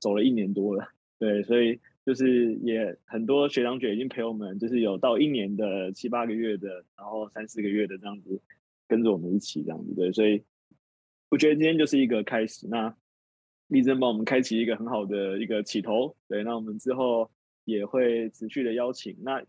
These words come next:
预计这个，呃，学长姐的故事分享，我们会抓大概三个礼拜左右一次，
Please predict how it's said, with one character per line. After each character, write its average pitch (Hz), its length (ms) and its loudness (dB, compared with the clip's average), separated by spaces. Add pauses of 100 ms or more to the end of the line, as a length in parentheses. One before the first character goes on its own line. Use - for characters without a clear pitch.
预 175 220 -4
计 135 540 2
这 135 340 0
个， 101 680 -4
呃， 101 280 -6
学 107 200 -2
长 120 180 -2
姐 98 140 0
的 92 140 -2
故 113 180 0
事 107 380 0
分 110 260 -2
享， 92 180 -6
我 95 60 -18
们 95 160 -8
会 113 140 -2
抓 104 260 0
大 104 140 -2
概 101 100 -2 (220)
三 110 240 -6
个 104 80 -8
礼 98 160 -12
拜 95 140 -2
左 - 180 -12
右 95 100 -6
一 - 80 -18
次， - 260 -10